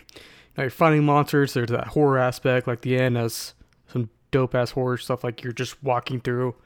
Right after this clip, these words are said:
the flamethrower, so you can't really move a whole lot. You just kinda hear the monsters, and the lights are kinda going down. You're just like, "Where the fuck are they? Where the fuck are they? Where the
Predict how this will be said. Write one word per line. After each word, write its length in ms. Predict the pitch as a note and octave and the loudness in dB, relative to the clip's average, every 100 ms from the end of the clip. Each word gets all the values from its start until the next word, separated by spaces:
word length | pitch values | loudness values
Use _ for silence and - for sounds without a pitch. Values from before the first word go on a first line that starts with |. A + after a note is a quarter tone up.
| - - - - C#3+ | -20 -20 -20 -14 -8
the 100 | C#3+ | -2
flamethrower, 640 | F#3+ F#3+ F3+ F#3 F3+ F3 | 2 2 4 4 4 4
so 100 | D3+ | 2
you 140 | C3+ | 0
can't 260 | - E3 D#3 | 0 0 4
really 160 | C#3+ | 4
move 300 | C#3 C#3+ C#3+ | 4 4 2
a 80 | C#3+ | 2
whole 200 | C3+ C#3+ | 2 2
lot. 400 | C#3 C#3 C#3 C#3 | 4 2 2 0
You 140 | C3+ B2 | -4 -4
just 200 | C3 - | -4 -2
kinda 160 | B2+ | -2
hear 560 | A2+ - C3 B2 C3+ C#3 | -4 -8 -6 -2 0 0
the 100 | D3 | 0
monsters, 640 | D3 D3 - D#3+ E3 - - | -2 -2 -4 -6 -6 -10 -12
and 140 | A2 | -10
the 60 | A2+ | -2
lights 240 | B2 C3 | -2 0
are 40 | C3+ | -2
kinda 240 | C3+ C3 | -2 0
going 260 | C3+ C3 C3 | 0 0 0
down. 320 | C3+ C#3 C3+ | 0 2 0
You're 120 | A#2 | -2
just 120 | - | -6
like, 300 | - G1+ - - | -10 -12 -14 -14
"Where 120 | - | -12
the 80 | - | -10
fuck 260 | - - - | -10 -10 -10
are 80 | - | -8
they? 100 | - | -8
Where 200 | - - | -10 -12
the 80 | - | -12
fuck 180 | - | -12
are 100 | B1 | -10
they? 120 | C2 - | -10 -10
Where 120 | - | -12
the 140 | - | -14